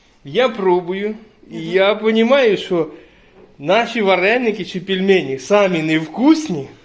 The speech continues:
Speaker 2: Ага.
Speaker 1: в магазині, там, я не знаю,
Speaker 2: <laughs>
Speaker 1: вообще, знаєш, вони набагато вкусніші, чим їхні самі вкусні равіолі. Ну, такое.
Speaker 2: Треба їх варениками нашими вгостити.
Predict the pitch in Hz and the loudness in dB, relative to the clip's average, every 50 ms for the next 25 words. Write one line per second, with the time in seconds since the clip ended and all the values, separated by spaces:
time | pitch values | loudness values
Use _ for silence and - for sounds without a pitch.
0 | _ _ _ _ 208 208 214 220 220 220 - - _ _ 165 170 170 160 180 220 | _ _ _ _ -20 -16 -16 -16 -16 -16 -18 -20 _ _ -2 -2 0 0 -2 -2
1 | - 170 175 190 196 - 196 185 156 - 160 151 156 160 170 170 170 180 180 170 | -4 -2 0 0 2 2 0 -2 -4 -4 -4 -2 -2 0 0 0 0 0 0 2
2 | 190 185 170 160 156 160 170 156 - 175 180 156 147 160 180 185 160 143 139 151 | 2 2 2 2 0 0 -2 -2 -2 -2 -2 -2 -2 -2 -2 -2 -2 -4 -8 -12
3 | 151 - - _ - - - - - - _ - _ _ 160 185 226 269 269 269 | -14 -16 -18 _ -20 -20 -20 -20 -20 -20 _ -20 _ _ -2 -2 0 2 2 2
4 | 247 254 240 254 247 240 247 220 214 226 208 190 240 262 226 247 220 - 220 214 | 2 2 2 0 0 -2 -4 -6 -6 -6 -6 -6 -4 -4 -4 -4 -6 -4 -6 -6
5 | 208 214 233 - - 220 202 202 220 214 220 220 202 190 202 214 202 - 208 202 | -4 -4 -6 -4 -4 -6 -4 -2 -2 0 0 -2 -4 -4 -8 -10 -8 -2 0 2
6 | 202 202 196 202 202 190 165 143 131 123 - - - - - - _ _ _ _ | 2 2 0 0 -2 -2 0 -2 -4 -6 -8 -14 -18 -20 -20 -20 _ _ _ _
7 | _ _ _ - - - 170 208 233 220 220 - 226 220 - - 190 156 131 117 | _ _ _ -20 -14 -8 -4 -2 0 0 0 -2 -4 -6 -4 -4 -4 -2 -2 -4
8 | 107 202 233 233 220 - 208 220 214 220 220 220 214 208 208 208 220 202 196 196 | -6 -10 -14 -14 -16 -14 -14 -12 -10 -10 -10 -10 -12 -14 -14 -16 -16 -16 -16 -14
9 | 196 196 202 - - - 196 190 185 185 190 202 208 190 190 - - 233 220 | -16 -16 -16 -18 -18 -18 -18 -16 -16 -16 -16 -18 -18 -20 -20 -18 -18 -18 -18